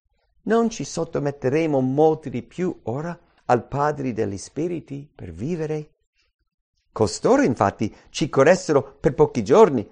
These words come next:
come sembrava loro bene, ma Egli ci corregge per il nostro bene, affinché siamo partecipi della sua santità. Ogni correzione, infatti, sul momento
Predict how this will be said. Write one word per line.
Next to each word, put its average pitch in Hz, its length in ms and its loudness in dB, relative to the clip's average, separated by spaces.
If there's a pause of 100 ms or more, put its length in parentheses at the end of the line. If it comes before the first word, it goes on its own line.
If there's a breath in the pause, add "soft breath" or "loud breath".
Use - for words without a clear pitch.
(160)
come 156 280 2
sembrava 170 580 4
loro 131 300 4
bene, 107 400 0 (460)
ma 98 300 0
Egli 120 400 4
ci - 240 -10
corregge 107 480 2
per 120 300 2
il 110 100 2
nostro 101 460 -4
bene, 104 520 2 (340 soft breath)
affinché 113 520 -2
siamo 139 460 2
partecipi 147 880 -8 (260 soft breath)
della 104 240 -2
sua 131 360 -4
santità. 110 760 -10 (1500 loud breath)
Ogni 202 340 6
correzione, 113 560 -2
infatti, 104 540 -4
sul - 260 -4
momento 104 640 -4